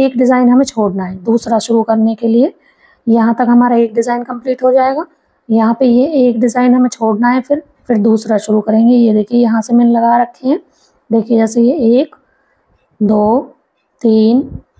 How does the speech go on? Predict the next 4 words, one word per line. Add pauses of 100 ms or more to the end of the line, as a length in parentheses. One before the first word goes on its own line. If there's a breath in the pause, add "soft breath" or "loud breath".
चार, (580)
पाँच, (1400)
छः, (420 soft breath)
सात,